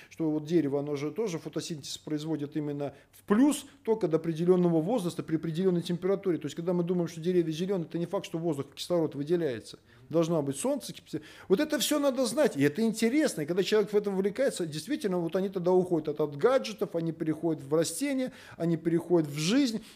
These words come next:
они переходят, смотрят на человека не на как что-то, объект потребления, а он говорит, что это человек, он или она, это природа создала, это совершенство. Вот это отношение, это другое, да? И когда мы возвращаемся опять к власти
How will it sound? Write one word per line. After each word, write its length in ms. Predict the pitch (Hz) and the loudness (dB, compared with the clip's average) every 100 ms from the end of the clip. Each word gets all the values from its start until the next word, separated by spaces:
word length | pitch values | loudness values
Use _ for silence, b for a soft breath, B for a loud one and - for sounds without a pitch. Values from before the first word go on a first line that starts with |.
| - | 0
они 180 | 170 | 0
переходят, 480 | 165 180 180 196 180 | 2 2 2 4 2
смотрят 320 | 175 185 170 | 2 2 2
на 100 | 175 | 2
человека 500 | 170 180 180 175 165 | 0 4 4 4 2
не 100 | 170 | 2
на 120 | 170 175 | 2 2
как 200 | 269 269 | 2 0
что-то, 320 | - 196 180 - b b b b | -2 -2 -2 -4 b b b b
объект 400 | 170 160 202 - | 2 4 0 0
потребления, 800 | 180 190 202 185 220 190 143 120 B B | 0 2 4 4 6 6 4 -2 B B
а 80 | 151 | 0
он 140 | 202 | 2
говорит, 180 | 254 226 | 2 -2
что 120 | - | 0
это 140 | 185 247 | -2 -2
человек, 520 | - 226 190 160 - B B | -2 2 4 2 -2 B B
он 200 | 190 240 | 2 2
или 280 | 226 160 160 | 2 4 6
она, 400 | 170 165 143 131 B - | 6 4 0 -2 B -6
это 300 | 190 247 240 | -2 2 2
природа 920 | - - - 214 247 180 185 170 156 | 0 -6 -2 2 6 6 6 6 4
создала, 560 | - 220 220 165 151 135 | 2 2 2 2 2 2
это 140 | 135 | -2
совершенство. 580 | - 180 202 180 131 123 | -2 0 0 -2 -4 -2
Вот 80 | 196 | 0
это 160 | 185 | 2
отношение, 520 | 220 247 240 277 202 | 2 2 2 2 2
это 120 | 139 147 | 0 0
другое, 400 | 185 196 175 190 | 0 4 2 2
да? 240 | 165 208 B B B | 0 -4 B B B
И 80 | |
когда 200 | 165 202 | 2 4
мы 100 | 220 | 6
возвращаемся 600 | 208 202 226 - 208 160 | 6 6 4 4 2 4
опять 220 | 180 190 - | 2 2 2
к 60 | |
власти 560 | 160 196 247 - 135 | 2 6 4 2 -6